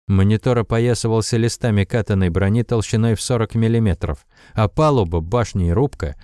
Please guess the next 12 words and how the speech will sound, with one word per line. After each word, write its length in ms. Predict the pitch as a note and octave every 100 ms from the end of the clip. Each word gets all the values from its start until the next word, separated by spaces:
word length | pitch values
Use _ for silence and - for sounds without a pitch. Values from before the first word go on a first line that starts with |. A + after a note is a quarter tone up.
| - -
были 280 | G#2+ D#3+
защищены 600 | B2 C3 - B2+ C3+ B2+ -
плитами 500 | A#2 C3 C#3 B2+ A#2+
в 80 |
семьдесят 560 | - D3+ C3+ C3+ - C#3
пять 300 | - F2 -
миллиметров. 600 | G2 G2 F#2 D2+ - - _ _ _ _ _ _ _ _ -
Бессарабию 640 | G2 G2+ - D#3+ D#3+ D3+
строили 380 | C3+ D#3 D3+ C#3
еще 320 | C3+ - C#3
в 60 | C3
Австро-Венгрии, 880 | A#2+ - B2+ B2 G#2 E2+ D#2 C#2+